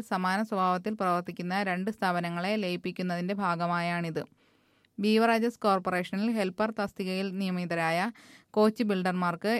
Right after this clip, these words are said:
എട്ട് വർഷം സർവീസ് പൂർത്തിയാക്കുന്ന മുറയ്ക്ക് സമയബന്ധിത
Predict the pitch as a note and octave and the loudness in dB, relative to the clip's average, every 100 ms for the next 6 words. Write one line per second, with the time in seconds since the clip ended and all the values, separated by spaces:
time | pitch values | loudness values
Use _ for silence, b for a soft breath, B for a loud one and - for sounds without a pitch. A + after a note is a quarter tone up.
0 | - - F#3+ - A#3+ G3+ - G3+ G#3 F#3+ | -2 -6 -8 0 2 2 2 -4 0 -2
1 | F3 F3+ - F3+ F3 F3 E3+ F3 F3 E3+ | -2 -4 -4 -4 -4 -2 -4 -2 -4 -2
2 | E3 F3 G3+ A#3 - F3+ F#3 G#3+ G3+ F3+ | -4 -4 -6 -4 -2 -2 0 0 0 -2
3 | E3+ | -2